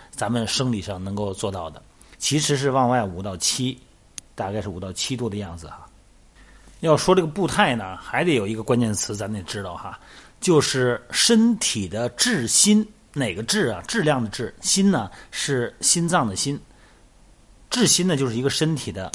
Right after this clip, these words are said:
重心，这样理解也可以。咱们这人体的质心呢，就是中心呢，重心的位置哈，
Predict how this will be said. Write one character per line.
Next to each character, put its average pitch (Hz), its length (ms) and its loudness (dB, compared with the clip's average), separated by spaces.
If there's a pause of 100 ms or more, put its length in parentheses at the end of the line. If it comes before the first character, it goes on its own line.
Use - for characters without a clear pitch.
重 139 180 0
心， 131 220 -2 (140)
这 143 100 0
样 117 100 2
理 107 80 -2
解 101 160 -6
也 90 60 -8
可 92 160 -10
以。 87 120 -12 (1400)
咱 139 200 2
们 160 500 6 (180)
这 156 120 -2
人 131 260 2
体 117 180 -4
的 117 320 -4 (300)
质 180 240 2
心 180 260 4
呢， 147 220 0
就 - 100 -4
是 113 100 -2
中 180 200 2
心 180 260 2
呢， 123 180 -4 (340)
重 180 200 2
心 139 240 0
的 127 80 0
位 120 140 0
置 95 160 -10
哈， 95 220 -12